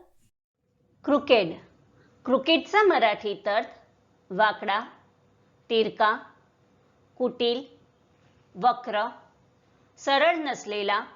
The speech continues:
कपटी, अप्रामाणिक, लबाड किंवा लुच्चा होत आहे. क्रुकेडला आपण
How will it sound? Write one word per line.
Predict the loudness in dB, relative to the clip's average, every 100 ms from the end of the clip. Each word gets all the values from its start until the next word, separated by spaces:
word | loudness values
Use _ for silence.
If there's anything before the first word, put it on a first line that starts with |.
| _ _ _ _ _ _
कपटी, | 0 0 -2 -8 -8 -12 _ _ _ _ _ _ _ 0
अप्रामाणिक, | 0 2 0 0 -2 -4 -6 -12 _ _ _ _ _ -8
लबाड | 0 2 4 2 0 -12 _ _ _
किंवा | -2 -2
लुच्चा | -2 -6 -6 -2 -2 -2
होत | -8 -2
आहे. | -2 -2 -6 -12 -16 _ _ _ _ _ _ -2
क्रुकेडला | -2 0 -2 0 0
आपण | 0 0 -4 -4